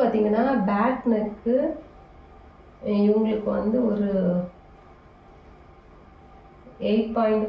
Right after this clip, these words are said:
ஃபைவ் இருக்கு. இவங்க வந்து ஒரு ரெண்டு இன்ச்சு கம்மி பண்ணி கேட்டாங்க. கிட்டத்தட்ட எட்டே முக்கால் இருக்கு. ஆனா ஏழே முக்கால், ஆறே முக்கால்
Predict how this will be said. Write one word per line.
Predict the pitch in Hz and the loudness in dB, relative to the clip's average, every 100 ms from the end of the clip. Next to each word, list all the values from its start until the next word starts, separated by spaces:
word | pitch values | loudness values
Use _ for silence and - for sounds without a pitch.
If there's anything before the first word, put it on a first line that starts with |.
| - | -2
ஃபைவ் | 185 202 214 | -2 0 2
இருக்கு. | 202 196 214 208 - - - - - - - - - - - - - - - - - - - - - - - - - 214 | 2 0 -2 -6 -6 -16 -20 -20 -20 -20 -20 -20 -20 -20 -20 -20 -20 -20 -20 -20 -20 -20 -20 -20 -20 -20 -20 -20 -12 -4
இவங்க | 208 202 | 0 2
வந்து | 202 208 269 294 233 | 2 2 2 4 2
ஒரு | 214 | 2
ரெண்டு | 202 202 233 233 | 2 2 2 2
இன்ச்சு | 240 240 247 247 220 | 2 2 0 0 -2
கம்மி | 202 240 | 0 0
பண்ணி | 233 202 175 | 0 0 0
கேட்டாங்க. | 170 170 170 165 - - | -2 -2 -2 -4 -6 -10
கிட்டத்தட்ட | 196 196 208 226 | -6 -4 0 0
எட்டே | 196 - 233 | 0 2 0
முக்கால் | 202 220 220 185 | 0 0 0 0
இருக்கு. | 170 - - - - - - - - - | -2 -4 -10 -14 -20 -20 -20 -20 -20 -10
ஆனா | 208 226 | -2 0
ஏழே | 220 208 226 233 | 4 4 6 4
முக்கால், | 208 190 - | 2 0 -2
ஆறே | - 202 214 233 233 | -2 0 2 4 4
முக்கால் | 208 202 - 226 | 2 -2 0 2